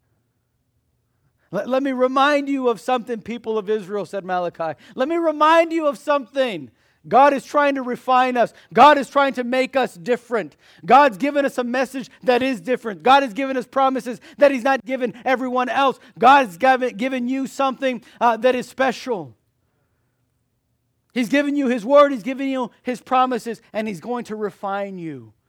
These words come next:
to make you better and to see him as he is. Can I remind you today, Christian,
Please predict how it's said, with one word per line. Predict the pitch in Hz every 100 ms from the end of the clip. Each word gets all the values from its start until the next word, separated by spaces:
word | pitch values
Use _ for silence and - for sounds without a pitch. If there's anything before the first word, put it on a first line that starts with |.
| _ _ _ _ _ _ -
to | 160
make | 196 196
you | 202 175
better | 165 190 151 110 _ _ _ _
and | 151 147
to | 165
see | - 208
him | 185 175 160 135 -
as | 175 165
he | 165
is. | 151 143 123 101 _ _ _ _ _ _ _ _ _ _ _ _ _ _ _
Can | -
I | 151
remind | 175 175 175 185 165
you | 175
today, | 170 160 175 170 - _ _
Christian, | - 175 - - 170 165